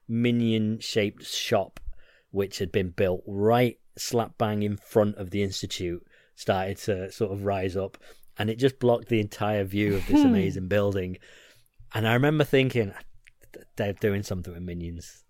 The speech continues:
Speaker 1: It's, it's gonna happen. I bet, I bet they're gonna turn it into the Minions ride that's at, at Florida." And lo and behold, four months later, they did.
Speaker 2: And
Speaker 1: I hate Minions, by the way.
Speaker 2: You do?
Speaker 1: <laughs> Two things I hate in the world. Hex,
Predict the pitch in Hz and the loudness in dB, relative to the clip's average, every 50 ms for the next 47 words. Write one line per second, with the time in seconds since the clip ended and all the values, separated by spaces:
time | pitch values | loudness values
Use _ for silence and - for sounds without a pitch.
0 | _ - 101 - - - - _ - 101 - - - 101 92 90 87 90 - - | _ -12 -12 -12 -12 -20 -20 _ -16 -14 -10 -4 -4 -2 -2 -2 -6 -8 -8 -8
1 | 98 95 95 90 - 98 90 - - - 87 - 92 85 85 80 85 82 85 - | -8 -8 -6 -4 -4 -4 -6 -6 -10 -14 -10 -8 -8 -8 -8 -10 -10 -10 -10 -10
2 | - 87 82 85 85 85 87 90 - 98 85 85 87 87 85 87 85 85 85 87 | -10 -8 -8 -8 -10 -10 -12 -10 -10 -8 -8 -6 -6 -6 -6 -6 -6 -8 -8 -8
3 | 90 85 85 85 82 - - 90 - - 92 85 80 - _ - - - - - | -6 -6 -6 -8 -10 -12 -14 -16 -14 -12 -12 -12 -12 -14 _ -20 -20 -20 -20 -16
4 | - 95 92 - - - - 82 85 85 82 87 85 - _ _ _ _ - - | -12 -12 -12 -12 -10 -10 -8 -6 -6 -6 -6 -8 -10 -10 _ _ _ _ -20 -20
5 | - - - _ - 90 82 82 85 85 - 98 98 92 90 87 87 - 92 87 | -20 -20 -20 _ -10 -8 -6 -6 -8 -10 -6 -4 -4 -2 -2 -4 -6 -4 -4 -4
6 | 87 - - 98 90 87 87 90 90 - 95 90 87 85 87 82 82 82 80 87 | -4 -4 -4 -6 -6 -4 -6 -8 -8 -8 -8 -8 -8 -8 -8 -10 -10 -10 -8 -10
7 | 85 - - - - - - - - - 160 165 170 170 170 147 - - 123 113 | -12 -12 -16 -20 -20 -20 -20 -18 -6 0 2 2 2 2 0 -4 -4 0 0 0
8 | 87 98 113 107 90 92 95 95 92 90 90 87 - 90 87 87 87 87 87 87 | 2 4 2 2 2 0 -2 -2 -2 -4 -6 -8 -8 -10 -8 -8 -8 -8 -10 -8
9 | - - - 139 156 - - 180 165 127 120 120 120 - - - 160 160 156 - | -8 -6 -4 -4 -4 4 6 8 8 8 6 4 0 -4 0 6 8 8 8 8
10 | 160 156 151 135 139 127 131 135 139 139 135 127 113 107 104 98 98 98 - - | 6 6 8 6 8 8 8 6 4 2 2 4 6 6 6 4 2 -2 -8 -16
11 | - - - - - - 151 123 110 - - - - - | -20 -20 -20 -10 4 6 6 6 6 4 -4 -8 -8 -8